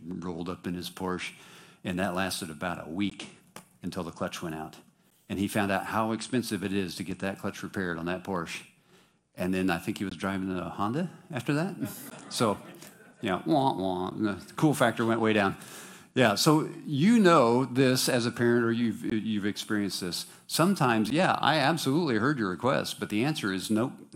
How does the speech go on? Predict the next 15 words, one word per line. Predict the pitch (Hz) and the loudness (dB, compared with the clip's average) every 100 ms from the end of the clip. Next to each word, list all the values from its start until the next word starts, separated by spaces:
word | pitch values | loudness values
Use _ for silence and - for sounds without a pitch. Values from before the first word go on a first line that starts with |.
| - | -10
<laughs> | - - - | -12 -16 -6
not | - - | -4 -2
gonna | 127 | -2
happen. | 101 110 127 98 71 - - - - - - _ _ _ | 0 0 -2 -6 -10 -16 -20 -20 -20 -20 -20 _ _ _
Because | 107 143 123 | 0 2 4
one, | 156 185 123 127 127 | 4 4 4 4 2
it's | - 156 | 0 0
not | 151 | 0
practical. | - 139 139 110 101 90 85 - _ | 0 0 0 -4 -4 -4 -6 -16 _
Two, | - 185 143 | -2 2 2
you're | 131 120 190 | 2 0 0
not | 233 - | 0 -2
ready | 95 165 120 | -2 0 -2
for | - | -4
this. | 85 78 - - - | -10 -10 -8 -8 -8